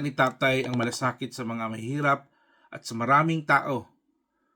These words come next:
ang nakadama na siya ay may malasakit sa kanilang mga pangangailangan. At siya ay hindi natatakot makipag-usap, makipagkita sa ordinaryong tao,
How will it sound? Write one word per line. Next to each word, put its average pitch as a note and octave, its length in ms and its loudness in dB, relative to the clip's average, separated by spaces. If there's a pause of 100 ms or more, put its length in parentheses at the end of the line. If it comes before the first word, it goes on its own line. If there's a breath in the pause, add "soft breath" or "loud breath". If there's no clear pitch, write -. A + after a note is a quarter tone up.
(460)
ang C3 220 -4
nakadama B2+ 800 0
na A#2+ 80 -6
siya C3 240 -4
ay B2 160 -2
may C3 240 0
malasakit C3+ 800 -4 (200 soft breath)
sa - 160 -20
kanilang C3 400 -2
mga B2 320 -2 (320)
pangangailangan. A2 880 -2 (520)
At - 160 -10
siya B2+ 200 -2
ay C3 120 0
hindi B2+ 220 -2
natatakot A2+ 920 -6
makipag-usap, E3 1200 2 (760 soft breath)
makipagkita D3 1040 0
sa C3+ 200 -6
ordinaryong A#2+ 720 -2
tao, C3 680 2